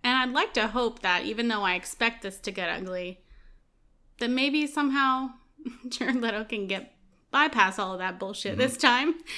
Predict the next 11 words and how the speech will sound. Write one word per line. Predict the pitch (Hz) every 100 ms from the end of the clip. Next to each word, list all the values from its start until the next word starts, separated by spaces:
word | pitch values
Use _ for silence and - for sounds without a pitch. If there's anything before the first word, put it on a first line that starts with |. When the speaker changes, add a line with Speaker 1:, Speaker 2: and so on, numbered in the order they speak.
| -
Speaker 1:
and | 247 254
finally | 254 262 254 240
be | 233 226
seen | 226 220 202 196
for | 196 196 185 - - - - _ - _ _ _ -
a | 226
good | 202
actor | 180 185 - 180
Speaker 2:
I | 175
mean, |
if | 190